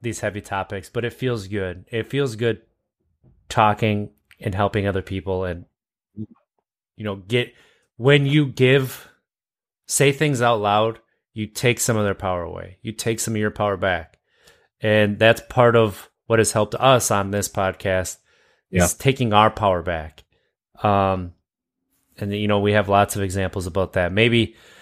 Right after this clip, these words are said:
Speaker 1: you know, we're coming up on episode one hundred. Maybe we'll talk about the beginnings a little bit and how we've grown since
Speaker 2: Yeah.
Speaker 1: the start of it. But, uh, that's, that's not for another, uh, fourteen episodes. So we got a little bit to go. But,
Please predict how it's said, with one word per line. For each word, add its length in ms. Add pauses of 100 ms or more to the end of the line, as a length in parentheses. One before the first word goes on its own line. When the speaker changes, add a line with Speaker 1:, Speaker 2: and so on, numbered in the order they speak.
(300)
Speaker 1:
you 120
know, 80
we're 100
coming 300
up 120
on 100
episode 360
one 160
hundred. 420
Maybe 200
we'll 180
talk 320
about 420 (440)
the 80
beginnings 580
a 80
little 240
bit 300
and 140
how 200
we've 240
grown 380
since 320
Speaker 2:
Yeah. 180
Speaker 1:
the 100
start 300
of 120
it. 220
But, 280 (680)
uh, 300
that's, 460 (280)
that's 240
not 180
for 180
another, 440
uh, 420 (120)
fourteen 360
episodes. 540
So 160
we 80
got 120
a 40
little 180
bit 180
to 100
go. 220
But, 300